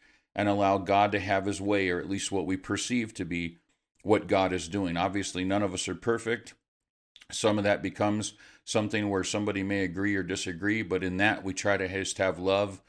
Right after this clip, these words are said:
and grace, um, and support one another, because we're all looking at the same thing to say, "Look, we must partner with the Holy Spirit, or all we're having is a gathering of man's wisdom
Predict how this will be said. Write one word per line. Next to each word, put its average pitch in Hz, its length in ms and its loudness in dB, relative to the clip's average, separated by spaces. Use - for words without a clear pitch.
and 92 260 -4
grace, 98 580 0
um, 92 320 0
and 95 160 -2
support 104 500 0
one 101 200 -2
another, 104 360 0
because 90 380 -4
we're 98 180 2
all 98 300 2
looking 104 320 -4
at 87 100 -4
the 87 80 -8
same 95 360 -4
thing 104 260 -6
to 92 80 -4
say, 92 300 -4
"Look, 101 320 -2
we 110 200 2
must 104 500 0
partner 101 400 2
with 92 160 -2
the 92 120 -2
Holy 98 280 -4
Spirit, 101 520 -4
or 98 440 4
all 101 280 4
we're 95 180 -2
having 92 640 -4
is 101 200 0
a 92 60 0
gathering 98 720 0
of 85 200 -4
man's 98 420 -2
wisdom 101 560 -2